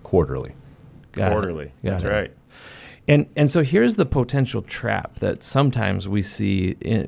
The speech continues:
Speaker 2: from a financial planning perspective. I-, if, if that hundred and forty-four dollar amount is dependent upon your income, what happens if your income drifts too high?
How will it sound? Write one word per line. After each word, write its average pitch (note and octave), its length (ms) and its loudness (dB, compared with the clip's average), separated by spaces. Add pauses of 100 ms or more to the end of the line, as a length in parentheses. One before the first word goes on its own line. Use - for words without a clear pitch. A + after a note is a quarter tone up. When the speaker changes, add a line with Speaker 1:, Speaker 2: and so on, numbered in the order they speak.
Speaker 2:
from A#2+ 160 0
a G2+ 60 2
financial G#2+ 440 0
planning G#2 420 0
perspective. G2+ 600 -6 (500)
I-, - 160 0
if, - 420 0
if B2+ 180 2
that D3+ 200 4
hundred E3+ 340 2
and D3+ 140 2
forty-four C3+ 520 4
dollar A#2 540 4
amount G2+ 680 0 (480)
is A#2+ 200 4
dependent C#3+ 580 2
upon B2 320 2
your A2 160 2
income, A2 480 2 (160)
what C#3+ 180 2
happens C3+ 460 2
if B2 140 2
your A#2 100 2
income A#2 580 2
drifts G#2+ 360 2
too A#2+ 240 -2
high? G2+ 500 -2